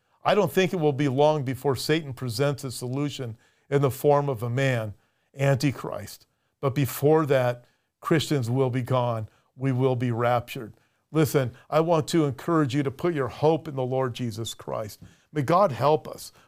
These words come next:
We can see everything going exactly the way Jesus warned, exactly the way the Old Testament authors warned, exactly the way,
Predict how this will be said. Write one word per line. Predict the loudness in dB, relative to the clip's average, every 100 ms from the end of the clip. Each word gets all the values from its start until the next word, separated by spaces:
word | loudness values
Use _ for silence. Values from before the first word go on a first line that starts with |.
| -2
We | 0
can | 2
see | 0 0 2
everything | 0 0 -2 -2 0
going | 2 2 2 -2
exactly | -4 0 0 0 -4
the | -2
way | 0 0 0 -4 _ _ -6
Jesus | 0 2 2 -2 -2
warned, | -2 -2 -2
exactly | -2 2 2 0 -4
the | -4 -2
way | 0
the | -2
Old | -2 -2 -2
Testament | -2 -4 -4 -10 -4
authors | -4 -4 -8 -6
warned, | -6 -6 -10 _ _ _
exactly | -2 0 2 4 2 0 0
the | 0
way, | 2 2 2